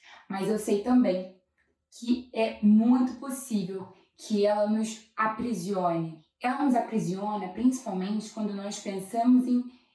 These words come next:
seguir padrões, repetir uma fórmula mágica. Então agora o que tá mais em alta são lábios carnudos, mas o nariz tem que ser fininho. O peito natural, mas tem que ser um volume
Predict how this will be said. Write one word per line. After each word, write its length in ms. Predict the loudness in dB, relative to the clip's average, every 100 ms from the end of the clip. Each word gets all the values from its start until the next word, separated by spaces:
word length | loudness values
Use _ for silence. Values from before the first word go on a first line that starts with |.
| _ _
seguir 440 | -8 0 0 2
padrões, 720 | 2 2 0 -2 -6 -10 -18 _ _
repetir 340 | -6 -2 -4 -4
uma 140 | -4
fórmula 360 | 0 2 2 0
mágica. 680 | -2 -2 -6 -12 -18 -20 -20 _ -20 _ _
Então 200 | 0 0
agora 680 | 2 2 2 2 0 -2 -8 -20 -20 _
o 80 | -8
que 100 | -4
tá 140 | -2
mais 320 | 0 0 -2 -2
em 180 | -2 0
alta 380 | 0 0 -2
são 280 | -6 -6 -4
lábios 380 | -2 -2 -4 -6
carnudos, 1000 | -8 -6 -6 -4 -4 2 0 0 -12 _ _ _ _
mas 280 | -4 -2 0
o 40 | -2
nariz 720 | -4 -4 -6 -8 -10 -16 _ _ _
tem 140 | -4
que 60 | -2
ser 140 | -6
fininho. 600 | 0 2 2 0 -2 -8 -20 _ _ _ -20 _ _ -10
O 200 | -10 -4
peito 600 | 0 0 0 -6 -8 -6
natural, 960 | -4 -4 -4 -4 -2 -2 -2 -2 -4 -10 _
mas 360 | -2 -2 -2 -8
tem 180 | -10 -10
que 80 | -8
ser 180 | -4
um 160 | -2 -2
volume 840 | -4 -6 -4 -4 -2 2 4 2